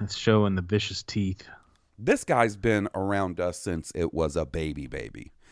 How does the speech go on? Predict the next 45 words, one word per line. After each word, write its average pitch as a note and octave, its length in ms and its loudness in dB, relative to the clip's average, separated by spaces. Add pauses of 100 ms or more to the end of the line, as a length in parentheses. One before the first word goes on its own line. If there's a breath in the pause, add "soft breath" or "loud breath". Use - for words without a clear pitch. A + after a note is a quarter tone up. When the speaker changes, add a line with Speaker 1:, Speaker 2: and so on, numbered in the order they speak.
(140 soft breath)
Speaker 2:
Like, A#2+ 240 2
we, D3 120 6
Speaker 1:
Okay. E3 60 6
Speaker 2:
when B2 220 4
he D3+ 120 4
first E3+ 180 4
Speaker 1:
He's C#3 100 10
a B2+ 40 8
Speaker 2:
sta- A#2 100 8
Speaker 1:
neighborhood G#2 580 4
possum. - 400 -8
Speaker 2:
Yeah, F#2 160 4
when F#2+ 180 -2
he D3 160 -2
first F3+ 300 0
started B2+ 260 2
coming A#2 300 -2
Speaker 1:
He's G2+ 100 0
Speaker 2:
around. F2+ 60 2 (220)
Speaker 1:
not - 40 -14
a - 40 -20 (180)
backwoods. F#2+ 840 -4
Speaker 2:
No. D2+ 440 -2 (560 soft breath)
When A#2+ 100 -4
he F3 140 0
first F#3+ 240 0
started B2+ 260 4
coming B2 220 2
Speaker 1:
Feral. F#2+ 200 2
Speaker 2:
around, A2+ 260 4
I G#2 160 6
was A#2+ 160 6
actually G2 340 4
a F2 40 4
little F2 220 4
worried F#2 340 4
for A#2 220 2
him A#2 60 0
because F2+ 320 0
he G#2+ 80 0
was D#2+ 140 -2
fairly A#2+ 340 2
young F2 320 4
and D#2 160 -2
didn't E2+ 340 -2